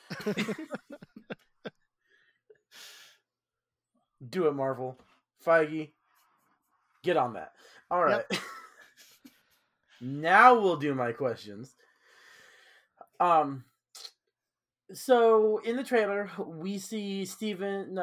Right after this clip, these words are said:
Speaker 1: uh, Strange use the very specific phrasing, "Scooby-Doo this crap." What does he mean when he says, "Scooby-Doo this crap"?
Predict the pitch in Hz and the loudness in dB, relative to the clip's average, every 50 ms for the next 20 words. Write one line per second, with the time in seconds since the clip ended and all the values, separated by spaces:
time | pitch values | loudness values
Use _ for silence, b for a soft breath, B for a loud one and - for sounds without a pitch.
0 | 160 - 156 156 151 151 147 143 - - 185 180 175 170 170 143 120 131 139 156 | -2 0 2 4 4 2 2 -2 -6 -8 -8 -6 -6 -6 -8 -10 -12 -12 -10 -8
1 | 165 165 165 156 151 151 - - _ _ _ - 156 202 - 233 277 339 320 - | -6 -6 -6 -6 -8 -10 -12 -16 _ _ _ -8 -6 -2 0 0 0 0 -2 -6
2 | - - 254 233 233 - 240 190 214 214 214 220 208 196 180 151 151 139 135 127 | -8 -6 -6 -4 -4 -4 -4 -2 -4 -2 -2 0 0 0 0 -2 -4 -6 -6 -8
3 | - _ _ _ _ _ _ _ _ _ _ - - - - 240 220 180 208 190 | -12 _ _ _ _ _ _ _ _ _ _ -16 -10 -4 -2 0 0 0 0 0
4 | 165 190 160 147 143 - - - 127 - - - - - _ _ _ _ _ _ | 0 2 2 2 0 -2 -4 -10 -10 -10 -12 -14 -20 -20 _ _ _ _ _ _
5 | _ _ _ _ _ _ _ _ _ _ _ _ _ 127 151 180 277 415 440 440 | _ _ _ _ _ _ _ _ _ _ _ _ _ -12 -2 2 4 4 4 6
6 | - 440 359 240 - 254 247 233 202 185 180 180 170 151 139 131 120 110 104 104 | 6 6 6 6 2 0 0 0 0 0 0 -2 -2 -2 -4 -4 -6 -8 -10 -14
7 | - _ _ _ _ _ _ _ _ _ _ _ - 175 156 214 240 208 190 - | -18 _ _ _ _ _ _ _ _ _ _ _ -12 -6 -2 -2 0 2 4 4
8 | 208 175 - - 208 190 156 147 143 135 131 110 110 - - - 104 90 - | 4 4 2 -2 -4 -4 -4 -4 -4 -6 -6 -8 -10 -12 -10 -8 -8 -8 -8